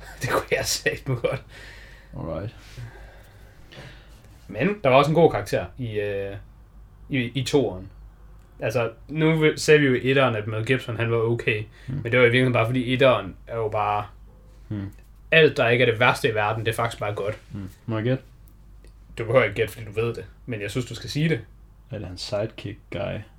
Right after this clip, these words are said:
Speaker 2: Ham, der, der er høj og lang i hovedet og har fucked tænder?
Speaker 1: Gyro Guy.
Speaker 2: Ja.
Speaker 1: Fuck, han var nice.
Speaker 2: Han var
Speaker 1: Gyro
Speaker 2: nice.
Speaker 1: Guy, han var satme, han var... Han reddede sgu filmen for mig.
Speaker 2: Hmm.
Speaker 1: Lige så forfærdelig, som drengen var,
Speaker 2: Hmm.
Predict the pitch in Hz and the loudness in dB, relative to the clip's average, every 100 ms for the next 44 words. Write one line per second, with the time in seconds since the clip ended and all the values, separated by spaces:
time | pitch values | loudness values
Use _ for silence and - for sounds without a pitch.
0 | - - - - 101 101 95 95 92 - | -20 -20 -14 -10 -6 -4 -4 -4 -4 -8
1 | - - - 101 95 95 - 120 120 101 | -14 -20 -16 -10 -8 -8 -2 0 0 -2
2 | 110 113 120 92 107 117 123 110 90 - | -2 -2 -2 -2 -2 0 0 -2 -6 -10
3 | - - 120 110 - - 120 101 - - | -12 -10 -8 -8 -8 -8 -6 -8 -12 2
4 | 127 131 151 139 120 110 104 104 107 127 | 6 8 8 6 2 0 0 -2 -4 -6
5 | - 92 - - - - 131 131 120 107 | -8 -8 -10 -18 -20 -2 0 2 0 -6
6 | 90 90 - - - 202 247 180 156 156 | -10 -16 -18 -2 4 6 8 6 6 8
7 | 170 180 175 175 160 131 - 156 143 139 | 6 4 2 2 2 -2 -2 -2 0 0
8 | 113 180 160 131 - - - - - - | 0 2 2 0 -8 -20 -20 -20 -18 -8
9 | 147 147 170 151 156 151 - 117 135 104 | -2 2 4 8 8 8 2 -2 -2 -2
10 | 95 117 101 104 - 110 113 - - 175 | -4 -6 -6 -8 -4 -4 -4 -8 2 4
11 | 214 226 220 - 165 - - 233 131 104 | 6 4 2 -2 -4 -6 0 4 4 2
12 | 98 101 - - - 127 117 143 160 104 | -6 -12 -6 -2 0 0 4 4 4 2
13 | 98 98 98 - - 110 | -6 -6 -8 -10 -6 -4